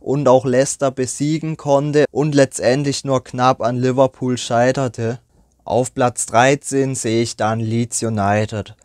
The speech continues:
Ich glaube, Jesse Marsch wird bei Leeds als Trainer weiter gut funktionieren und nichts mit dem Abstiegskampf zu tun haben.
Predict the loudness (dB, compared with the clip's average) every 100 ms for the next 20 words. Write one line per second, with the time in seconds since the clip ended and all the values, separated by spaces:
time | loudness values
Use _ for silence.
0 | -20 -6 2 4 4 2 -2 -4 -4 -2
1 | -4 0 0 0 -2 -4 -2 -2 0 0
2 | -2 -4 -4 -2 -4 -6 -2 -2 -2 -2
3 | 0 0 0 -4 -4 -6 -6 -8 -8 -6
4 | -4 -4 -2 -4 -4 -8 -12 _ -10 -8
5 | -2 -2 -2 -6 -8 -6 -2 -2 -4 -6
6 | -10 -10 -6 -4 -4 -8 -12 -12 -8 -6
7 | -4 -4 -4 -4 -8